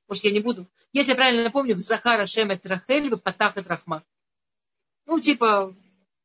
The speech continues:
сделала полный петух Рахель. То есть, представьте себе, Рахель топает ножкой и говорит со всем уважением, это моя жизнь. И она тоже ничего страшного, ну,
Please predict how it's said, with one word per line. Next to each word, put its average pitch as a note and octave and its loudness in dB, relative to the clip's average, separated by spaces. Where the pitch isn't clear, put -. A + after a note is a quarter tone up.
сделала B3 4
полный C4 -2
петух A#3 0
Рахель. D#3+ -6
То A#3+ 4
есть, A3 4
представьте D#4+ 0
себе, G3 -2
Рахель G3+ 0
топает C4+ 0
ножкой G3+ -10
и G3+ -20
говорит G#3+ 2
со A3 -2
всем B3+ -2
уважением, F#3+ -2
это F#3+ -6
моя G#3+ 2
жизнь. F3+ -8
И G3+ 0
она C4 2
тоже C4+ 0
ничего A#3+ -2
страшного, A#3 -4
ну, A#3 2